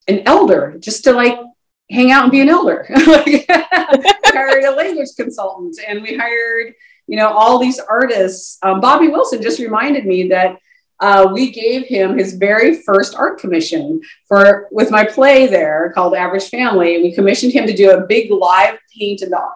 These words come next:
uh, lobby. He was, um, doing spray painting then, you know, uh, spray cans, and he was a skater, and and he s-, I didn't realize that was his first commission.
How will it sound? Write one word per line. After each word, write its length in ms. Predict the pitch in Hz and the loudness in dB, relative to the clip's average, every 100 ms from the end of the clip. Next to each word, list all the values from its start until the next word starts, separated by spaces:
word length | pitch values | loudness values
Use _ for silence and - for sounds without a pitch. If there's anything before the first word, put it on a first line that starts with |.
| - | -2
uh, 380 | 170 160 160 165 | 2 4 4 4
lobby. 560 | 208 262 190 165 165 | 4 2 2 2 2
He 160 | 190 202 | 0 -4
was, 420 | 202 190 185 - - | -2 -2 -4 -14 -8
um, 300 | 165 165 165 | -2 0 -2
doing 300 | 180 180 170 | -4 -4 -4
spray 380 | - - 285 - | -6 -2 -2 -2
painting 520 | 196 170 165 160 160 | -4 -2 2 2 2
then, 440 | 156 156 165 175 _ _ | -2 -6 -4 -6 _ _
you 60 | 185 | -2
know, 80 | 175 - - - | -2 -4 -14 -4
uh, 160 | 180 170 | 2 2
spray 280 | - 285 330 | 2 4 4
cans, 360 | 320 175 170 180 | 4 2 2 2
and 80 | |
he 40 | 185 | 2
was 120 | 185 | 0
a 40 | |
skater, 520 | 185 - 175 180 175 170 | -6 -2 0 2 4 4
and 160 | 330 - _ _ _ | 2 -2 _ _ _
and 120 | 220 | -2
he 60 | 247 | -2
s-, 120 | 233 196 | -2 2
I 100 | 240 | 2
didn't 160 | 233 | 2
realize 240 | 220 226 208 | 2 2 2
that 100 | 185 | -4
was 100 | 190 | -6
his 160 | 175 | -6
first 220 | 190 185 | -6 -6
commission. 600 | 196 196 - 185 160 160 | -4 -4 -4 0 4 4